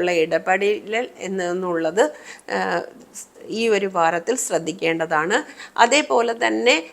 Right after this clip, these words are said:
സന്താനങ്ങൾ വഴി ഗുണമുണ്ടാകാനും സന്താനങ്ങൾക്ക് ലാഭമുണ്ടാകാനും, ആ, സന്താനങ്ങൾ വഴി സന്താനങ്ങൾക്ക് കർമ്മ ലാഭമുണ്ടാകാനും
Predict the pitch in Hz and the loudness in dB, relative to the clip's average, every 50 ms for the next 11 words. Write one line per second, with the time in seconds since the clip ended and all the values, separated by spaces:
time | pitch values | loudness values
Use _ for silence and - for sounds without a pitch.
0 | - - - - 233 226 233 240 247 254 269 277 294 311 320 330 311 269 277 208 | -16 -8 4 4 6 6 6 6 6 8 8 8 6 4 2 2 0 2 2 2
1 | 190 185 190 185 185 185 185 185 202 220 254 254 247 220 196 180 170 170 170 170 | 2 2 0 0 0 0 0 2 2 2 2 2 2 2 2 2 2 2 2 0
2 | 165 170 170 180 175 - 208 202 208 208 214 233 254 262 262 254 254 254 240 226 | 0 0 0 -4 -4 -6 -6 -6 -4 0 2 2 4 4 2 2 2 2 0 0
3 | 220 220 220 214 202 190 180 180 190 202 208 233 247 240 226 190 175 170 160 160 | 0 -2 -4 -2 0 0 0 2 0 2 2 0 0 0 -2 -4 -2 -2 -2 -2
4 | 156 170 151 160 180 214 285 294 - - - - - - - _ - - 190 - | -2 -2 -4 -2 0 0 -2 -2 -6 -14 -20 -20 -20 -20 -14 _ -4 -2 2 4
5 | 226 226 240 240 247 247 254 254 254 247 254 247 247 233 226 208 196 190 196 202 | 4 4 8 8 8 8 8 6 4 4 4 2 4 4 2 2 2 2 -2 -2
6 | - 226 226 220 226 233 233 233 233 233 233 226 226 226 240 240 - - 247 226 | -2 -2 0 4 6 6 6 6 6 4 4 2 2 0 -2 -4 0 6 10 10
7 | 220 233 247 254 277 277 262 240 214 196 190 190 185 180 180 180 175 175 175 170 | 10 10 8 4 4 4 6 6 8 6 6 6 2 0 0 0 0 2 2 2
8 | 165 165 170 165 160 160 156 151 | 2 2 2 0 2 2 0 -2